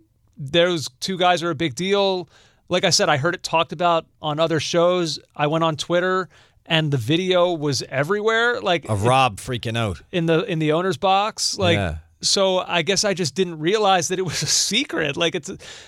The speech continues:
Speaker 1: spoiling. I don't know. You're right. Like, ultimately, you're right. Not everyone is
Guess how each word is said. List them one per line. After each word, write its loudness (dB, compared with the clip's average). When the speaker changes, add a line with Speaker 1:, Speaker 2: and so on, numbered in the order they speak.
Speaker 1:
spoiling. 0
I 0
don't 0
know. 2
You're 2
right. 2
Like, -8
ultimately, -4
you're 0
right. 2
Not 0
everyone 0
is 0